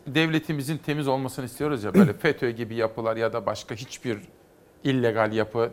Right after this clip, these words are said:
devletimize çöreklenmesin. Şimdi mesela bu on beş Temmuz hain fetö kalkışmasına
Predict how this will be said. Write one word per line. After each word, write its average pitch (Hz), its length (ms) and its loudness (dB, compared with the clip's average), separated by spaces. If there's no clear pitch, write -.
devletimize 113 500 0
çöreklenmesin. 107 720 -4
Şimdi - 180 -10
mesela 165 440 2
bu 151 60 -2
on 170 260 0
beş 156 140 -2
Temmuz 151 320 -6
hain 147 180 8
fetö 147 260 -4
kalkışmasına 131 880 -2